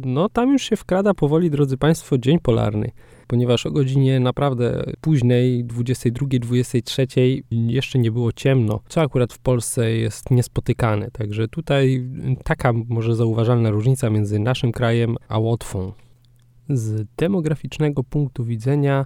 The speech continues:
na Łotwie mamy bardzo wielu Rosjan, to jest około trzydziestu procent. Większość oczywiście stanowią Łotysze, to jest około sześćdziesięciu procent, pozostałe narodowości to Białorusini, Ukraińcy, Polacy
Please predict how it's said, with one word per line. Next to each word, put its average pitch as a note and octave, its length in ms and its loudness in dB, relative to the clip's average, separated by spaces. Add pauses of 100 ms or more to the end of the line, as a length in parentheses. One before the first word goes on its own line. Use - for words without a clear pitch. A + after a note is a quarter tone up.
(160)
na C3 160 2
Łotwie B2+ 400 0
mamy A#2+ 580 0
bardzo E3 280 2
wielu D3 240 0
Rosjan, C3 460 -2
to - 80 -4
jest - 120 -6
około G#2+ 260 -4
trzydziestu A2 480 -6
procent. A2 420 -4
Większość F3+ 400 0
oczywiście A2 440 -8
stanowią G#2 480 -2
Łotysze, G#2 540 -2
to G2+ 120 -6
jest - 140 -10
około A2+ 220 -2
sześćdziesięciu G#2 580 -4
procent, G#2+ 640 -4
pozostałe G#2+ 420 -4
narodowości G#2 640 -4
to - 160 0
Białorusini, A#2 680 0
Ukraińcy, G#2+ 540 -2
Polacy A2+ 640 -2